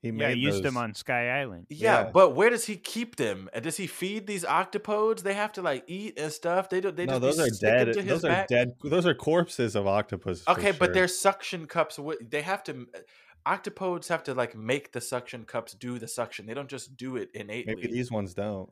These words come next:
Speaker 3: Okay, brother, that's fair. They also look like, what are those things that are like the Smurfs but underwater? What are they called? It's just a super deep cut, old, old, old show. You know, do you remember what they're called? They
Speaker 1: I
Speaker 3: had,
Speaker 1: don't
Speaker 3: like,
Speaker 1: know what
Speaker 2: The
Speaker 1: you're talking
Speaker 2: Smurfs,
Speaker 1: about.
Speaker 2: but under, no.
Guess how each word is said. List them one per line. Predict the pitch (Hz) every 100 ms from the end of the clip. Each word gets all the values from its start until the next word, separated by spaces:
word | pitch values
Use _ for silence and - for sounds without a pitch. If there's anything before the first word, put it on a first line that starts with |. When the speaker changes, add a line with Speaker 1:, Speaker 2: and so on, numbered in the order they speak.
| _ 131
Speaker 3:
Okay, | 127 - 95 90
brother, | 95 95 98 85 110
that's | 113 -
fair. | 101 87 85 85 _ _
They | 127 139
also | 175 190 190
look | 147 156
like, | 147 127 123
what | 127 165
are | 190
those | 185 175 156 -
things | 156 156 165 165 -
that | 131
are | 123
like | 127 -
the |
Smurfs | - 127 127 135 -
but | 117
underwater? | 120 120 107 117 127 131
What | 143
are | 151
they |
called? | 151 147 151 156 -
It's | 123 123
just | 110
a | 92
super | - - 123
deep | 101 98
cut, | 98 92 113
old, | 120 113 98
old, | 107 101
old | 85 85 -
show. | - 82 - _ _ _ _ -
You | 131
know, |
do | 131
you | 151
remember | 160
what | 160
they're | 160
called? | 156 160 160
They | 156
Speaker 1:
I | 185
Speaker 3:
had, | 139
Speaker 1:
don't | 110
Speaker 3:
like, | - 92
Speaker 1:
know | 92 92
what | 90 -
Speaker 2:
The |
Speaker 1:
you're | 90
talking | 90 - 104
Speaker 2:
Smurfs, | 135 170 180 110
Speaker 1:
about. | 123 139
Speaker 2:
but | 131 107
under, | 110 143 151 160 151 143
no. | 110 107 101 98